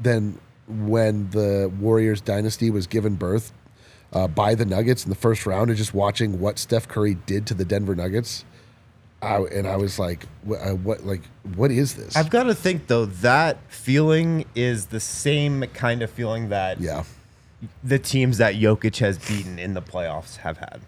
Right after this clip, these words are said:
Speaker 1: Maybe so.
Speaker 2: I've gotta think it's similar.
Speaker 1: Like, Jokic is,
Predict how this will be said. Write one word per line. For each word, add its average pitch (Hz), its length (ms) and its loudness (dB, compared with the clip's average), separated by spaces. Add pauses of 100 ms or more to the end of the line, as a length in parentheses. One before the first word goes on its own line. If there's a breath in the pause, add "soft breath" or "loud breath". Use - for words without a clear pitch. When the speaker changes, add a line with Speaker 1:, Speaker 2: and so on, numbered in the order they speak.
(120)
Speaker 1:
Maybe 110 260 2
so. 101 340 0 (260 loud breath)
Speaker 2:
I've 98 240 0
gotta 120 280 4
think 107 240 -2
it's 98 160 -4
similar. 76 420 -12
Speaker 1:
Like, 135 200 6
Jokic 165 460 6
is, 151 100 2